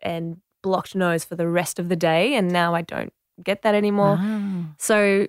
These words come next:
Speaker 1: even though they're not directly, it's not something that's directly impacted my performance over the years,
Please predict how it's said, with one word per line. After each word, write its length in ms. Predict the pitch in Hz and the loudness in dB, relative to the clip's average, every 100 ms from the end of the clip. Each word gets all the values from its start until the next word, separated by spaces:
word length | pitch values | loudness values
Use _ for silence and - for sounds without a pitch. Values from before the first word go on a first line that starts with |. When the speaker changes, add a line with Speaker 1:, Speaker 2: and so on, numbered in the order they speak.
| - | 0
Speaker 1:
even 300 | 294 277 254 | 2 2 4
though 120 | 220 | 4
they're 140 | 202 196 | 4 4
not 420 | 202 202 - - | 4 4 2 0
directly, 720 | 185 180 185 - 185 175 175 | 2 2 0 -2 -2 0 0
it's 160 | - - | -4 0
not 240 | 202 - | 0 0
something 320 | - - 190 180 | -10 -6 -2 -2
that's 180 | - | -4
directly 560 | - 185 180 175 190 170 | -4 -2 -2 -4 -2 0
impacted 540 | 175 - 180 - 165 | 0 -2 -4 -2 -2
my 160 | 165 165 | 0 -2
performance 800 | - - 175 170 170 - - - | -6 -6 0 0 0 -4 -14 -8
over 200 | 180 170 | -4 -2
the 120 | 170 165 | 0 0
years, 480 | 185 180 170 165 | 2 2 2 -2